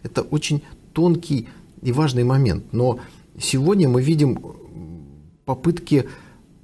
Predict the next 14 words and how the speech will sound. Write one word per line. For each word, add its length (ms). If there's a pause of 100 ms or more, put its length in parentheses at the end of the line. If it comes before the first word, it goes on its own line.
(320)
назвать 640
украинской 520
государственностью 720
всё 180
то, 200
что 180
противостоит 680
России. 440 (340)
Вот 260 (220)
наша 440
вышиванка, 680
наш 360
борщ, 680
да, 240